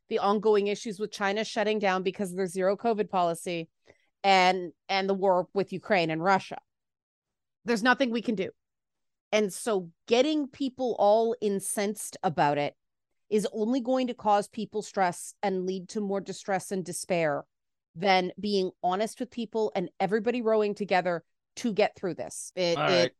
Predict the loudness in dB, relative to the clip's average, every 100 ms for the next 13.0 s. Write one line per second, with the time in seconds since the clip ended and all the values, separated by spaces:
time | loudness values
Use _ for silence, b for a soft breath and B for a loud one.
0 | -20 -10 -2 0 2 6 8 10 8 6
1 | 6 4 0 2 2 2 0 -2 0 -4
2 | 0 0 0 -2 -2 -6 -10 -14 _ _
3 | 0 2 2 0 2 4 6 6 0 -16
4 | _ _ _ _ -4 -2 0 0 -2 -2
5 | 0 0 -2 -4 -2 -2 -2 -2 -2 -2
6 | -6 _ _ -4 -2 -2 -2 0 4 4
7 | 2 2 2 2 -2 -4 -4 -4 0 0
8 | 0 -4 -6 -12 -4 -4 -4 -10 -18 _
9 | _ -12 4 8 10 10 8 2 -2 0
10 | 0 0 0 -2 -2 -2 -2 -2 0 2
11 | 2 6 6 4 2 -4 -4 -2 -2 -2
12 | -6 -6 -2 -2 0 -2 0 0 0